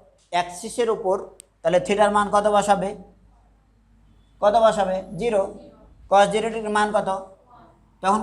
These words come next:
কত পাবে? P by আর স্কয়ার। তাহলে যেটা ছিল সেটাই পেয়েছো, that means সেটা ভেরিফাইড। কারো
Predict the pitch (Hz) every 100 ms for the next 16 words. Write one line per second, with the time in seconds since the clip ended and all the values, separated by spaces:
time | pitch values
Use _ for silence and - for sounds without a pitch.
0 | 226 208 196 190 196 - - - - _
1 | _ _ _ - - - - 220 214 208
2 | 190 180 - - 120 110 - _ 180 190
3 | 190 202 196 202 180 196 208 190 170 170
4 | 180 - _ _ _ 160 175 190 175 185
5 | 147 165 180 156 139 110 - _ _ _
6 | - 196 220